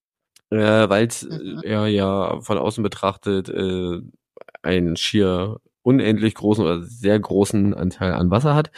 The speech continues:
Speaker 1: Ähm, Franzi, wie viel Teil, wie viel Prozent oder welcher Anteil der Erde ist von Wasser bedeckt ungefähr?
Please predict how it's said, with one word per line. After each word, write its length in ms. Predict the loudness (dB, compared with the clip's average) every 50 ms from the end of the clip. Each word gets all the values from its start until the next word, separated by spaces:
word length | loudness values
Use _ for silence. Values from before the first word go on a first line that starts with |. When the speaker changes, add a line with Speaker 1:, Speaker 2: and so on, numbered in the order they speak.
| -18 -16 -16 -16 -16 -16 -16 -16 -16 -16 -18 -20 -20 -20 _
Speaker 1:
Ähm, 380 | 0 4 4 6 6 6 4 4
Franzi, 240 | 2 2 2 2 -2 -4
wie 200 | -8 -6 -4 0
viel 280 | 2 2 2 2 0 -4 -12 -12 -12 -8
Teil, 300 | -2 0 2 2 0 0
wie 140 | -2 -4 -4
viel 80 | -4 -4
Prozent 340 | -10 -8 -4 -2 -2 0 2
oder 240 | 2 0 0 0 -4
welcher 220 | -6 -6 -6 -6
Anteil 200 | -4 -2 -2 0
der 120 | 0 0 0
Erde 160 | 0 -2 -4
ist 100 | -4 -4
von 140 | -6 -2 0
Wasser 160 | 2 2 2
bedeckt 260 | 2 0 -2 -2 -4
ungefähr? 500 | -2 0 0 0 2 2 2 2 0 -2